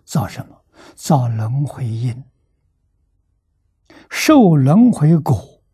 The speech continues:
在受轮回果的时候又造轮回因，所以轮回永远不能脱离。啊，这个事情谁知道呢？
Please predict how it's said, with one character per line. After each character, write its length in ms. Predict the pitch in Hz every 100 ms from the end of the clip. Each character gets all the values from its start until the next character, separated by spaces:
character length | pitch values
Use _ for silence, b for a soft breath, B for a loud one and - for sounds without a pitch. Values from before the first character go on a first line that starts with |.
| _ b b _
在 240 | - 196
受 320 | - 311 247
轮 300 | 175 151 240
回 240 | 220 175 175
果 320 | - 135 113
的 140 | 180
时 180 | - -
候 180 | 117 127
又 360 | 233 226 170 135
造 320 | - 165 131
轮 320 | 113 127 170
回 180 | - 139
因， 520 | 139 143 185 196 196 _ _ _ _ b b -
所 260 | - 113
以 60 | 123 - _ b b _
轮 320 | 139 120 147
回 320 | - 113 113 _ _
永 520 | 139 117 104 156 180
远 320 | 135 113 117 120
不 180 | - 107
能 200 | 110 117
脱 180 | -
离。 80 | - _ _ _ _ _ _ _ _ _ _ _ _ _ _ _ _ _ _ _ _ _ _ _ _ _ _ _ _ _ _ _ _ _ _
啊， 320 | 190 143 - _
这 100 | 214
个 100 | 175
事 200 | - 190
情 400 | 139 135 175 -
谁 220 | - 147 143
知 180 | 151
道 220 | 139 139
呢？ 60 | 123